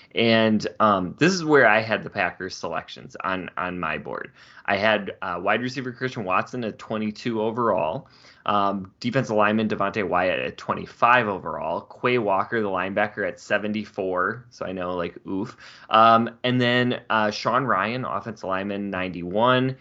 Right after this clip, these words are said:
Kingsley Enagbare was ninety-two. Zach Tom was player one oh six. Rasheed Walker, one fifteen. Romeo Doubs, one sixteen. So, I mean,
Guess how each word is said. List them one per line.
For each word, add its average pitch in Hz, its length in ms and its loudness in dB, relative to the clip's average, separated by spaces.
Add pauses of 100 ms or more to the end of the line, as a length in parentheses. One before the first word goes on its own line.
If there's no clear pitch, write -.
(140)
Kingsley 113 460 0
Enagbare 110 720 4
was 101 200 -4
ninety-two. 98 920 -4 (320)
Zach 110 300 2
Tom 104 340 -2
was 113 140 -6
player 98 320 -6
one 95 180 -6
oh 92 120 -6
six. 120 440 -6
Rasheed 98 340 -8
Walker, 95 400 0
one 95 200 -4
fifteen. 101 440 -6
Romeo 95 320 -2
Doubs, 90 320 -2
one 87 200 -6
sixteen. - 580 -4
So, 110 340 4 (320)
I 127 60 2
mean, 135 220 6